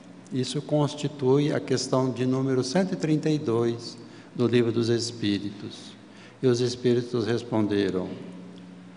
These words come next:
"Deus vos impõe a encarnação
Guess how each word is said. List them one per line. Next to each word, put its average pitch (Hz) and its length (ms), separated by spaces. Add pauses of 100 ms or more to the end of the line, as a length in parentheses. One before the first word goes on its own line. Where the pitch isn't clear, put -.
(440)
"Deus 156 380
vos 151 240
impõe 143 440
a 123 60
encarnação 117 1040